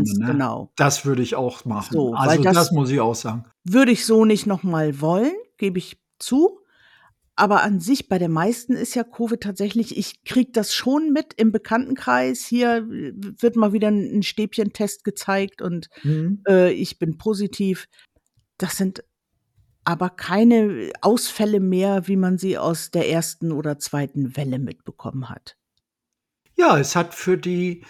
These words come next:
Speaker 2: äh, äh, dieses, diese d-, Durch-, Durchseuchungsthematik, ne? Ich meine, die hat mich ja nicht erreicht. <laughs> Ich
Speaker 1: Mhm.
Speaker 2: bin ja nicht durchseucht, warum auch immer.
Speaker 1: Mhm.
Speaker 2: Das habe ich sowieso noch nicht verstanden, wieso ich mit durchseucht werde, wenn ich überhaupt noch nie mit Corona in Kontakt gekommen bin.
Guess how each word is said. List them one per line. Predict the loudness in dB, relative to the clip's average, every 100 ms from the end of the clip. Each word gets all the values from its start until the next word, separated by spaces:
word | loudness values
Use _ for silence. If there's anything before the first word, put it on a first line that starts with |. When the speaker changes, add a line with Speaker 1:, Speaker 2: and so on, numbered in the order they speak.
| -20 -20 _
Speaker 2:
äh, | -2
äh, | 2 4 2 2 -2 -2 -2 -4 -6 -6
dieses, | -6 -4 -4 -6
diese | -6 -4 -2 -2
d-, | -4
Durch-, | -6 0 2 2 -4
Durchseuchungsthematik, | -2 -2 -2 0 2 2 2 0 0 -4 -2 0 0 0 -4 -4 -4 -4
ne? | -4 -4 -6
Ich | 0
meine, | 4 4
die | 4
hat | 4
mich | 2 4
ja | 2
nicht | 2 0
erreicht. | 0 -2 -2 -2 -2 -4 -8 -20 _
<laughs> | -8 -6 -6 0
Ich | 2 2
Speaker 1:
Mhm. |
Speaker 2:
bin | 2 4
ja | 4
nicht | 2 0
durchseucht, | -2 0 0 0 0 0
warum | 0 2 0
auch | 2
immer. | 0 0
Speaker 1:
Mhm. | -2 -8 -14 -6
Speaker 2:
Das | 2 2 2
habe |
ich | -2
sowieso | -2 0 0
noch | 2 2
nicht | 2 -2
verstanden, | -10 -4 -2 -2
wieso | -4 -2 -2
ich | -2 -4
mit | -2 0 0 -4
durchseucht | -4 -4 -4 -4 -2 -2 -6 -4
werde, | -2 -2 -2
wenn | -2
ich | -2 -6 -20 _
überhaupt | -6 0 2 2 0
noch | -2 0
nie | 0 2 4 2
mit | 2 0
Corona | 0 -4 -4 -4 -2
in | -2
Kontakt | -4 -8 -10
gekommen | -20 -14 -8 -6 -4
bin. | -6